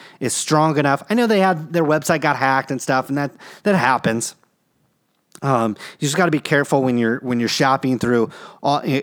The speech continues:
all these, all these websites, Panini's included. I've heard a lot of stuff,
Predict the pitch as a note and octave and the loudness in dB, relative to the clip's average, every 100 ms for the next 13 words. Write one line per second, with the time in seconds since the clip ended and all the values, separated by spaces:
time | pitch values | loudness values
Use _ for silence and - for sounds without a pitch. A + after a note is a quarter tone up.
0 | - C#3+ B2+ C3 C3 A#2+ G2+ - C#3+ C3+ | -2 2 2 2 0 0 -4 -2 0 0
1 | C3 A2+ B2 - B2+ - - B2+ C#3 B2 | 0 0 0 2 0 0 0 2 2 0
2 | A2+ - C3 A#2 B2+ A#2 A2 C3 B2 G2+ | -2 0 2 2 2 2 4 4 2 -4
3 | - - B2 | -10 -2 -2